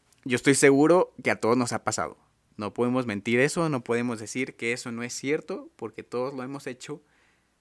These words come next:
y todos hemos, todos hemos sufrido de la procrastinación.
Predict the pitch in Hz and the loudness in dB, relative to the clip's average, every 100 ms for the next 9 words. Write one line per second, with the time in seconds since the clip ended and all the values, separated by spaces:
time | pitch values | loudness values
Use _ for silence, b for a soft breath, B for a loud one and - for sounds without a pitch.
0 | _ - 117 127 135 139 - _ 143 165 | _ -10 -4 -2 -4 -8 -12 _ -2 0
1 | 175 170 165 165 147 127 123 135 131 117 | 0 -4 -6 -8 -8 -2 0 2 0 0
2 | 98 107 101 - - 98 90 - - - | -2 -4 -6 -8 -10 -12 -12 -12 -16 -18
3 | - | -18